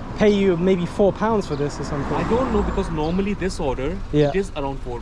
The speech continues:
Speaker 2: pound, but it is, like, really quiet at the moment.
Speaker 1: So they dropped the
Speaker 2: So they
Speaker 1: fares.
Speaker 2: dropped the fare.
Speaker 1: Yes, all
Speaker 2: But
Speaker 1: right.
Speaker 2: it's, it's not like this, even, like, in, even, like, the quiet, quiet time,
Speaker 1: Yeah.
Speaker 2: it doesn't happen, but it's happening these days.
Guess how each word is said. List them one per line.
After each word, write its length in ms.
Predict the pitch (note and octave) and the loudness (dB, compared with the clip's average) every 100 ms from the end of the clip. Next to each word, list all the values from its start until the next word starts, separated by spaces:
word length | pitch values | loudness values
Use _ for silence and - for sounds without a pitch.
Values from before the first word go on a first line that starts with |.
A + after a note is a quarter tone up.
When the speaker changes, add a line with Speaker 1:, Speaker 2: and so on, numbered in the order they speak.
| - | -6
Speaker 2:
pound, 180 | A2 G#2+ | -6 -6
but 120 | B2+ | -6
it 120 | C#3 | -6
is, 180 | D3+ - | -6 -4
like, 140 | C#3 - A#2 | -4 -4 -4
really 240 | B2+ E3+ | -2 -2
quiet 280 | F#3+ E3 D#3 | -2 -4 -4
at 120 | D#3 | -6
the 60 | D3+ | -4
moment. 320 | D3+ E3+ G#3+ | -4 -4 -6
Speaker 1:
So 160 | - D#3+ | 0 2
they 80 | |
dropped 340 | D3+ D#3 E3+ - | 2 2 0 -4
the 80 | C#3 | -4
Speaker 2:
So 140 | E3 | 0
they 160 | D#3 C#3+ | 2 0
Speaker 1:
fares. 140 | B2+ | -2
Speaker 2:
dropped 200 | C3 B2 | -4 -6
the 80 | B2+ | -10
fare. 160 | A#2 G#2 - - | -8 -8 -8 0
Speaker 1:
Yes, 300 | C#3 C3 - | 0 0 2
all 80 | D#3+ | 2
Speaker 2:
But 40 | |
Speaker 1:
right. 140 | D3+ C#3+ | 2 -2
Speaker 2:
it's, 100 | - F3+ | -6 -4
it's 60 | |
not 160 | G#3 G#3 | -4 -2
like 180 | F#3+ F3 | -4 -2
this, 140 | F#3+ - | -4 -4
even, 380 | F3 G#3 G3+ F#3 | -4 -2 -2 -2
like, 140 | E3 D#3 | -4 -4
in, 60 | |
even, 380 | D#3 - - - | -4 -4 -4 -4
like, 220 | B2+ - | -4 -4
the 60 | C3+ B2+ C#3 | -6 -4 -4
quiet, 180 | D3+ C3+ C#3+ | -4 -6 -6
quiet 180 | C#3 C#3+ | -6 -6
time, 200 | C3 B2 - - - | -6 -6 -8 -8 -2
Speaker 1:
Yeah. 120 | C#3 | 0
Speaker 2:
it 60 | A#2+ | 0
doesn't 200 | A#2 E3 | -2 -4
happen, 320 | B2 A2 A2 | -6 -8 -8
but 100 | B2 - - - - | -8 -8 -8 -8 -8
it's 160 | C#3+ - | -8 -8
happening 300 | A#2+ C3+ C3 | -8 -8 -8
these 120 | G#2 | -8
days. 160 | - G2 | -8 -8